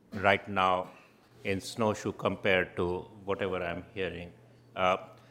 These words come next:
I mean, the thing with Snowshoe is still it's hundred eighty inches of snow. That's what they predict. It's at four thousand eight hundred forty feet. And that's one reason I chose Snowshoe, because when it comes to the best ski resort or,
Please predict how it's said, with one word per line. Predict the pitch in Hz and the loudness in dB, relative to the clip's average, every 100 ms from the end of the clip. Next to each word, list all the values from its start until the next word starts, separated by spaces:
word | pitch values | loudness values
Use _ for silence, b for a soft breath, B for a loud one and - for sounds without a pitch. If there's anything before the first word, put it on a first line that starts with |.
| b | b
I | 127 | 0
mean, | 127 | 2
the | |
thing | 123 160 147 | 2 0 2
with | 131 113 | 2 0
Snowshoe | - - 131 135 123 | -6 -2 -2 0 0
is | 104 92 110 | 0 -2 -10
still | - - 127 123 | -10 -2 0 0
it's | 104 - | -6 -10
hundred | - 113 110 107 | -12 -6 -6 -6
eighty | 98 117 | -8 -8
inches | 101 95 101 | -8 -8 -10
of | 92 | -10
snow. | - - 110 101 | -14 -14 -6 -4
That's | 92 90 | -4 -6
what | 104 87 | -10 -12
they | 90 - - | -14 -18 -16
predict. | 107 104 104 - b b - | -6 -4 -4 -10 b b -20
It's | - | -6
at | 104 | -6
four | - - 107 | -6 -6 -6
thousand | 104 104 98 98 | -4 -4 -4 -8
eight | 98 | -10
hundred | - 92 90 | -10 -10 -10
forty | - - - | -8 -10 -10
feet. | 101 - 113 110 - b b b - | -12 -10 -10 -12 -20 b b b -4
And | 107 | 0
that's | 120 - | -2 -4
one | 107 117 120 | -2 0 0
reason | 107 98 98 | -2 -4 -4
I | 92 | -4
chose | 90 - 101 92 - - | -6 -8 -8 -6 -8 -12
Snowshoe, | 113 117 - 95 | -6 -6 -6 -8
because | 87 - 92 90 - - b b b - - | -8 -4 -2 -2 -8 -20 b b b -20 -6
when | 104 98 | -4 -4
it | 98 - | -6 -6
comes | 107 104 - - | -6 -6 -16 -8
to | 110 95 92 - - - - - 95 | -4 -4 -4 -8 -20 -20 -20 -20 -12
the | |
best | 90 113 107 98 | -6 -4 -4 -10
ski | - - 98 | -16 -12 -8
resort | 95 - 95 95 | -8 -4 -2 -2
or, | 92 85 | -2 -6